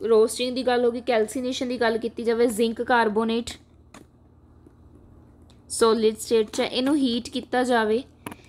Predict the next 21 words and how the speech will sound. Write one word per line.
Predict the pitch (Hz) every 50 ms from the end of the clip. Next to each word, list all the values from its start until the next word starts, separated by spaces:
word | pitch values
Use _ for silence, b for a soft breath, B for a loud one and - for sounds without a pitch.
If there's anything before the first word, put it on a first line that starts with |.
| B B B
ਤਾਂ | 254 247
ਕੀ | 254 269 262 254
ਬਣੂਗਾ, | 220 240 247 240 233 226 233
ਜ਼ਿੰਕ | 233 214 196 226 220 220 226 - 202 - 226
ਆਕਸਾਈਡ | 240 - - - 262 247 247 247 269 262 - - - - - - - - - _ _ _ - - - - - -
ਪਲੱਸ | - 240 247 277 330 -
ਕਾਰਬਨ | - - 254 214 202 196 196 185 202 233 294 370 349 - _ _ _ - 233
ਡਾਈਆਕਸਾਈਡ। | 202 190 - 160 151 208 240 - - - - - - - - - - - - - -
ਕਲੀਅਰ? | - - 226 214 208 214 247 - - - - - _ - - - - - - _ - - - - B B B B B B B B - - - - - - - - - - - -
ਬਣਨਗੇ | 240 214 240 233 233 233 233 240 220 247 262 320 349 - - - -
ਆਕਸਾਈਡ | 220 220 226 - - 233 190 170 170 165 -
ਹੀ। | - - - b b b b b b b b b b b
ਤਾਂ | 294
ਇਹ | 311
ਤੋਂ | 311 311 339
ਕੀ | 339 - 311 302 285
ਕੀ | 294 302 302
ਕਲੀਅਰ | 285 294 277 262 247 247 254 262
ਹੋਇਆ | 285 285 269 247 233 240 285 320 - - - - - - - b b b b b b b b b -
ਕਿ | - 294 311
ਕੈਲਸੀਨੇਸ਼ਨ | 302 311 294 269 247 247 240 - - 285 277 277 277 285 - 330 294 302 311